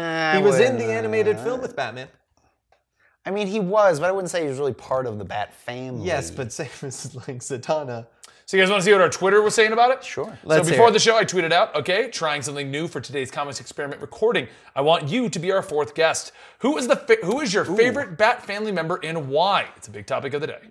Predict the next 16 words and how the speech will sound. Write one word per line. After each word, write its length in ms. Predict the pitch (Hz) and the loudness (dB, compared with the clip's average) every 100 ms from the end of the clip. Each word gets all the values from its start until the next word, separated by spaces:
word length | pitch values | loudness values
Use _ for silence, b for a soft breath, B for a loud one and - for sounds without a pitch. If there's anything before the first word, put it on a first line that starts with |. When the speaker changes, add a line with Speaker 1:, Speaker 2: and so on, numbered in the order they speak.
| 127 - | -20 0
Speaker 3:
Uh, 240 | 151 160 | 4 6
live 220 | 160 180 175 | 8 6 6
in 80 | |
ninety 160 | 170 160 | 2 -2
minutes 220 | 156 151 | -2 -4
posted, 280 | 160 139 135 | -2 -2 -2
uh, 120 | 135 | -4
posted 340 | - 147 139 117 | -4 -4 -4 0
Saturday 260 | 139 131 | -2 -2
in 60 | 120 | -6
Comic 180 | 113 110 | -10 -12
Historian. 260 | 120 101 | -12 -12
So 260 | - 135 117 135 | -6 -6 -6 2
Mopey 480 | 175 339 302 151 | 8 8 6 0
responded 420 | 143 113 135 123 110 | -2 -2 -4 -4 -4
first. 380 | 127 156 - | -4 -4 -8